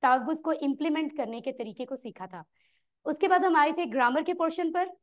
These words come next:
वहां हमने क्या सीखा था? कोई बताएगा यहाँ से हैंड रेज करके? जी, ग्रामर में क्या सीखा था?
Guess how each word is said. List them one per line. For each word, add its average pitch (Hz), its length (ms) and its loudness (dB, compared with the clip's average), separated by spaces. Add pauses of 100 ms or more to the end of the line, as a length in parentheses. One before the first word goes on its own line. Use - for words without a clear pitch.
(640)
वहां 302 220 4
हमने 339 160 2
क्या 320 140 -2
सीखा 285 220 -12
था? 233 100 -10
कोई 294 140 -6
बताएगा 311 300 2
यहाँ 330 140 2
से 330 120 -2
हैंड 277 220 0
रेज 294 160 -2
करके? 226 300 -6 (460)
जी, 247 300 -6 (1700)
ग्रामर 294 320 4
में 349 120 2
क्या 349 140 0
सीखा 285 240 -8
था? 202 220 -14